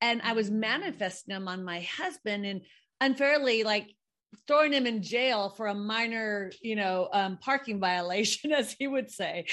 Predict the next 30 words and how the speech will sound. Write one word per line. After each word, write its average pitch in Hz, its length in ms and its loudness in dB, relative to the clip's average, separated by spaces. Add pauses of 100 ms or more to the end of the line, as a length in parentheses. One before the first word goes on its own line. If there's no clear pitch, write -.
(240)
He's 285 280 2
like, 240 180 0
"Honey, 269 420 -4 (520)
it's 247 200 -2
like 294 200 0
I 262 120 2
just, 277 420 -6
um, 220 280 2
parked 262 280 -2 (180)
in 233 180 0
the 220 100 0
wrong 262 360 2
spot - 580 -2
and 214 140 -4
I 214 100 -2
just 226 260 -8
got 233 200 2 (100)
<laughs> - 80 -8
thrown 254 320 2
in 226 400 0 (100)
the 214 120 -6
penitentiary 254 840 -2
for 208 140 -4
twenty 214 340 -4
years." 190 240 -4
I'm 190 80 -8
like, 156 160 -10 (460)
"Oh, 247 340 -6 (120)
<laughs> 233 100 -8
sorry," 294 420 -4